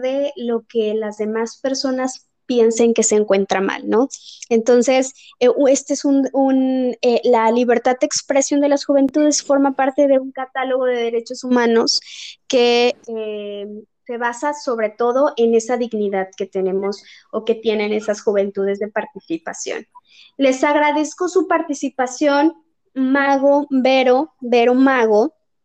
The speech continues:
y próximamente nos estaremos enlazando para traer a este espacio otros temas que tienen, eh, que ver con todo lo de derechos humanos, que es lo que estamos enfocadas y abordando.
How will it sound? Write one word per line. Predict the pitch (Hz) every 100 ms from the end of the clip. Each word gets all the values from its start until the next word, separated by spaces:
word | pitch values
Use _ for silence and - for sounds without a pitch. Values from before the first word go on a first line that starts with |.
| _ _ -
y | 277 262
próximamente | 302 302 - 349 349 320 302 330
nos | 320
estaremos | 302 - 262 262 262 285 - - - -
enlazando | 294 294 277 269 269 285 277 277 311
para | 311 294 285
traer | 277 269 254 262 277 302
a | 311 302
este | 302 277 -
espacio | 311 - 269 240 - 269 311 - _ _ _
otros | 294 302 330 320
temas | 320 302 302 330 - - _
que | - - -
tienen, | 330 339 359 381 403 - -
eh, | 240 226
que | - 254
ver | 262 294 -
con | 277 269 -
todo | 311 311
lo | 311 269
de | 240 220
derechos | 196 226 233 233 262 247
humanos, | 226 208 214 -
que |
es | 220
lo | 214
que | 214
estamos | 214 208 202 - -
enfocadas | 233 226 208 - 208 208 208 214
y |
abordando. | 202 202 202 226 220 214 277